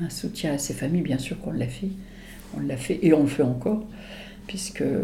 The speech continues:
les suspicions de radicalisation continuent aujourd'hui. Donc, euh, bah, nous, on accompagne, hein.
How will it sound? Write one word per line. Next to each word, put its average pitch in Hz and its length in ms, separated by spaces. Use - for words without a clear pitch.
les 139 320
suspicions - 640
de 143 60
radicalisation 135 760
continuent 135 560
aujourd'hui. 147 480
Donc, 190 180
euh, - 40
bah, - 220
nous, 175 180
on 143 220
accompagne, 175 640
hein. 185 40